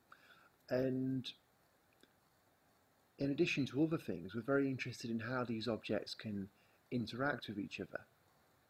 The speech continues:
Now, there's two different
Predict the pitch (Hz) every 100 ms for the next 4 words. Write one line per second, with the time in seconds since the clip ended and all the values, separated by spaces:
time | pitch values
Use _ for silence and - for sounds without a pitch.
0 | _ _ _ _ _ _ _ _ _ _
1 | _ _ 135 127 135 127 123 127 - _
2 | _ _ _ _ _ _ _ - 127 131
3 | 123 - - - _ _ _ _ _ _
4 | _ - - 196 160 139 - 135 127